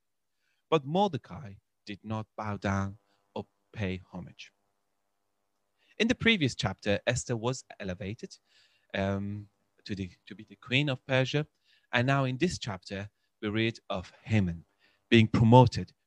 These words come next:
We don't really know why, um, and we don't really know how, but we now know that he's the second in command in that kingdom.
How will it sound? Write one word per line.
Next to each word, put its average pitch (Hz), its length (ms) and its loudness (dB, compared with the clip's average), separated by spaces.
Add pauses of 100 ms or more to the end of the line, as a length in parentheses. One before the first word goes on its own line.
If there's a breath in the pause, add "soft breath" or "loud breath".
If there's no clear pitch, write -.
We 139 80 2
don't 226 300 -2
really 208 300 -2
know 185 300 0
why, 123 480 -6 (460)
um, 104 440 -6
and 117 140 -6
we 113 80 -12
don't 143 180 -4
really 139 160 -4
know 139 180 0
how, 123 440 -4
but - 140 -12
we 117 100 -4
now 147 400 2
know 101 340 -2
that 101 220 -8 (120)
he's 110 340 -2 (320 soft breath)
the - 60 -8
second 127 480 -4
in 101 100 -6
command 87 520 -10 (1000)
in 113 220 0
that 104 240 -4
kingdom. 98 420 -2